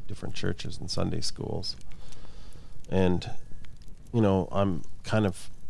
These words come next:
disturbed by how much the church is just snoring through all this stuff. You know, as the veil between the natural and the supernatural gets more and more thin, and it just keeps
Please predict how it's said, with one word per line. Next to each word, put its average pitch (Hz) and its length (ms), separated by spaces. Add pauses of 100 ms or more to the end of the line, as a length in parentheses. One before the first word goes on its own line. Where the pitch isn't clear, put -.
disturbed 98 640
by 87 220
how - 340
much 104 420 (200)
the 92 80
church - 320
is 92 80
just - 280
snoring 90 540
through 95 560
all 85 200
this 82 180
stuff. - 400 (1600)
You 101 80
know, 92 240
as 90 140
the 87 220 (1200)
veil 98 380
between 92 420
the 82 80
natural 90 580
and 82 140
the 82 60
supernatural 87 760
gets 80 240
more 87 200
and 85 80
more 82 160
thin, 85 500
and 82 100
it 73 140
just - 220
keeps - 380